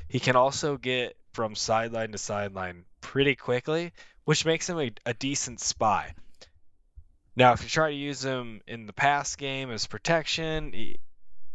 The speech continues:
he's gonna tackle guys. He got away with a lot of pass interferences that should have been called this year. It was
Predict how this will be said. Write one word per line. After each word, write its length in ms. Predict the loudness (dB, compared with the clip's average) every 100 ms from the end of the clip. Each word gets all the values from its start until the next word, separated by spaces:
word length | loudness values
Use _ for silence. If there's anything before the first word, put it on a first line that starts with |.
| -4 -6 -8 -10 -12 -2
he's 220 | 2 4
gonna 160 | 6 4
tackle 420 | 2 2 0 -8
guys. 340 | -12 -14 -12 -4
He 60 | 2
got 140 | 2
away 340 | 2 -2 -4
with 120 | -4 -8
a 60 |
lot 340 | -4 0 0 -2
of 120 | -4
pass 300 | -4 -4 -6
interferences 680 | -10 -10 -10 -10 -12 -12 -10
that 100 | -2
should 220 | 0 0
have 100 | -2
been 120 | -4
called 300 | 0 2 6
this 260 | 6 4 0
year. 140 | -4
It 80 | -6
was 200 | -6 -10